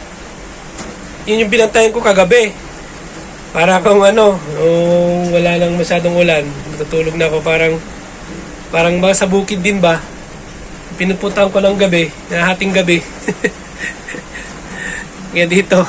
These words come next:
kapag umulan, kailangan mong bantayan. Kasi nga, ah, yung tubig kasi, kapag umapaw, dyan sa building,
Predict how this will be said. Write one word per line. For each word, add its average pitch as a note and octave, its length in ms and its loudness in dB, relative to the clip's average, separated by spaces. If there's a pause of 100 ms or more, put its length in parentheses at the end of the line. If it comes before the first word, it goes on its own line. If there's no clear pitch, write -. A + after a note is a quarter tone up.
(520)
kapag F3+ 240 2
umulan, F#3+ 400 4
kailangan F3 400 2
mong E3+ 160 0
bantayan. F3 480 2
Kasi E3 320 -4
nga, D#3+ 320 -2 (160)
ah, D#3 320 0
yung D#3+ 160 0
tubig E3 320 -2
kasi, E3 320 -2
kapag D#3+ 320 -4
umapaw, D#3+ 560 2 (720)
dyan E3 160 2
sa F#3 80 0
building, E3+ 560 -2